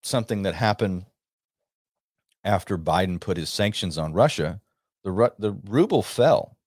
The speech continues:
for a minute. And I even thought, I, I was on a couple of financial shows, I said, "You need to watch this real closely." I don't think that it'll last this. They started to hemorrhage a little bit, and the price of the ruble and the purchasing power started to fall.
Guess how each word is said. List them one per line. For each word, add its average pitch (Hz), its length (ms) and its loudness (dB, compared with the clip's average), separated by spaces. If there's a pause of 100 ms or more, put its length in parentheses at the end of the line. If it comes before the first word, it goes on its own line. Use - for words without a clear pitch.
(180)
for 92 260 -4
a 87 40 -2
minute. 95 380 -2 (1000)
And 95 160 0
I 117 160 6
even 104 200 -2
thought, 87 280 2
I, 98 280 -2
I 95 40 0
was 95 120 -2
on 98 120 -2
a 90 40 -6
couple 98 300 -2
of 80 60 -8
financial 92 400 -4
shows, 82 280 -4
I 87 60 -4
said, 101 200 -8
"You 160 60 -8
need 240 80 -8
to 175 80 -6
watch 147 240 0
this 120 200 -6
real 127 120 0
closely." - 480 -4 (640)
I - 80 -4
don't 139 260 0
think 156 180 0
that 131 120 4
it'll 95 180 2
last 110 480 0
this. 82 240 -8 (340)
They 98 120 0
started 98 260 0
to 76 60 -2
hemorrhage 104 400 -2
a 78 60 -10
little 76 200 -10
bit, - 260 -8 (120)
and 85 160 -6
the 85 260 -4 (460)
price 95 340 2
of 87 80 -4
the 85 80 -4
ruble 92 380 -2
and 85 80 -2
the 78 40 -6
purchasing 98 420 -4
power 85 280 0
started 85 260 -2
to 76 60 -6
fall. 139 500 -2